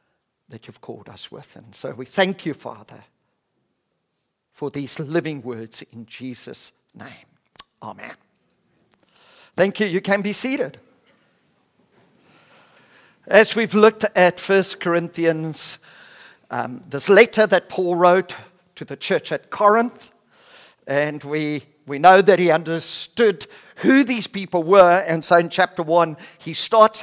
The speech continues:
out and he lays a foundation. And he says to them, "You've been saved into this grace in which you stand. It is not by your works or by your effort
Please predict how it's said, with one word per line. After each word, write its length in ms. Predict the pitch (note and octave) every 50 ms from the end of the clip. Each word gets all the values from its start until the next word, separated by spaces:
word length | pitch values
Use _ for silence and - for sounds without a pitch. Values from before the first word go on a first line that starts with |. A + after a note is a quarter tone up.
| -
out 280 | - F3 D#3+ E3 E3 -
and 100 | D3+ C3+
he 60 | C#3
lays 340 | C#3 D3 D#3 E3+ G3 - -
a 60 | G#3
foundation. 880 | - - G3 G#3 G#3 A3 F#3 F#3 F3 F3+ F3 - - C#3 A#2 D#3 - C#3 _ _ - - - - - _ _ _ -
And 460 | - D3 D3 D3 D3 D3 D3+ D3 C#3+
he 260 | D3+ C3+ - F3 E3
says 280 | D3 - F#3 F3+ E3+ -
to 140 | - - E3+
them, 280 | D3+ D3 D3 D#3+ - - - - - _ -
"You've 580 | - C3 C3 D3+ F#3 G#3 A3 A3 - - - _ _ _ _ -
been 240 | F#3 F3+ E3 D#3
saved 640 | D3+ - - - - D#3+ D#3 E3 F3 F3 E3+ - - - _ _ -
into 380 | - C#3+ C3+ C3 - - C#3+
this 260 | B2 - C3 A#2+ - -
grace 600 | _ - B2 A#2 A2+ A2 G#2+ - - - - - _ -
in 120 | B2 A#2
which 300 | A#2 A#2+ B2 - - -
you 80 | B2+ A#2
stand. 360 | - - - E3 E3+ A#2+ A2 _ _ _ _ - _ _ - - _ - - - _ _ _ _
It 100 | - A2+
is 220 | A#2 B2 A#2+ - -
not 280 | D#3+ E3 F3+ E3+ -
by 220 | - F3+ E3 D#3+ D#3
your 240 | D#3+ E3+ E3 D3+ D3
works 560 | C#3 E3 F3+ G3+ A#3 - - - - - - -
or 160 | - C3 C3
by 160 | - C3 B2+
your 240 | C3+ C3 C3 C#3 D3 _ -
effort 480 | F3+ F#3 F#3 - - D4 C4+ - -